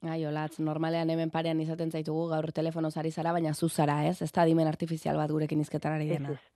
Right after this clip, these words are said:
Speaker 1: Ez.
Speaker 2: Ni naiz, ni naiz.
Speaker 1: Bene betikoa zara.
Speaker 2: <laughs>
Speaker 1: Ba, orain, eh, gozatu, eh? Azpeiti aldean, eh, San Tomas eguna, eta eskerrik asko, egu berri on, Olatz.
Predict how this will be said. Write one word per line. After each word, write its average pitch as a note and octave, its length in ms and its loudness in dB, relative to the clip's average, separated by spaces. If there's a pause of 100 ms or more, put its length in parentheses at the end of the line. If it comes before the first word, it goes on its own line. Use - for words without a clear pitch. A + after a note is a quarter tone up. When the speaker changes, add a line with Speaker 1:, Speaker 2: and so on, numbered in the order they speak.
(160)
Speaker 1:
Ez. - 160 -18 (120)
Speaker 2:
Ni G3+ 140 4
naiz, D#3+ 240 0
ni E3+ 120 0
naiz. D3+ 180 -2
Speaker 1:
Bene E3 180 4
betikoa E3+ 420 6
zara. C#3 200 -4
Speaker 2:
<laughs> - 320 -8
Speaker 1:
Ba, D#3+ 100 6
orain, E3+ 260 6
eh, E3 220 4
gozatu, D#3 420 0
eh? F#3 200 2
Azpeiti D#3 380 0
aldean, D#3 360 2
eh, D#3 100 0
San D3+ 160 0
Tomas D#3+ 240 2
eguna, D#3+ 220 2
eta E3 100 0
eskerrik D#3 280 0
asko, D#3 200 0
egu D3+ 140 4
berri D#3+ 220 2
on, D3+ 60 2
Olatz. D3+ 380 0